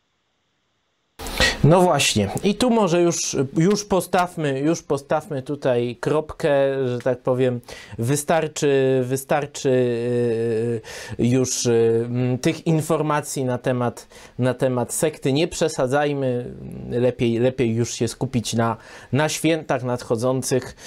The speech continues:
y, więc to tyle w tym materiale. Moim Państwa gościem był pan Grzegorz Wysok. Dziękuję bardzo za rozmowę.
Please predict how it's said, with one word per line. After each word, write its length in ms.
y, 240
więc 280
to 120
tyle 260
w 160
tym 280
materiale. 600
Moim 260
Państwa 360
gościem 420
był 160
pan 180
Grzegorz 340
Wysok. 320
Dziękuję 340
bardzo 280
za 80
rozmowę. 420